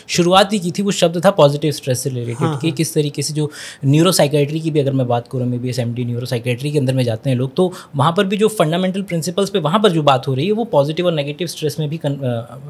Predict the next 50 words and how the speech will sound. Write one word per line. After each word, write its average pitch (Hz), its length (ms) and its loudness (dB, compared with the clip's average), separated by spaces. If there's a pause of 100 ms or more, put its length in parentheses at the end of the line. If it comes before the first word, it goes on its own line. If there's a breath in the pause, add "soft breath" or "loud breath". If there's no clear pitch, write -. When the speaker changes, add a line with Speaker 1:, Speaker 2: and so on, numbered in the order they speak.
(100)
Speaker 1:
बाइफरकेट 151 440 2
कर 151 140 4
देते 120 220 -2
हैं 123 60 0
इन 120 60 0
आइडियाज़ 117 320 -2
को 151 100 -4
कि 139 80 -6
वो 156 240 0 (260 loud breath)
ऐसी 147 260 0
क्या 170 260 0
स्ट्रेसेस 175 420 -2
हैं 196 120 0
जो 220 80 0
अल्टीमेटली 220 600 2
आपको 190 220 0
फ़ायदा 127 300 0
दे 127 140 -2
रही 104 120 -6
हैं 110 60 -8
और 131 100 -4
do, - 120 -10
Speaker 2:
हम्म। 160 220 2
Speaker 1:
they 156 200 2
do 247 60 4 (100)
exist, 127 240 -6
कि 156 80 -8
Speaker 2:
हम्म, 143 120 0
Speaker 1:
हम 143 120 2
बात 147 120 4
Speaker 2:
हम्म। 131 100 -6
Speaker 1:
कर 147 100 -2
रहे 147 100 -4
हैं 151 100 -10
कि 143 60 -16
क्या 139 160 0
केवल 143 280 -2
स्ट्रेस 139 360 -6
एक 147 140 -6
नेगेटिव 131 460 -2
Speaker 2:
हम्म, 151 100 -4
हम्म। 139 180 -6
Speaker 1:
कॉनोटेशन 139 460 2
में 147 120 2
ही 151 80 4
इस्तेमाल 143 360 0
होना 139 220 4
चाहिए 135 340 0
ये 131 60 -2
शब्द? 139 200 -2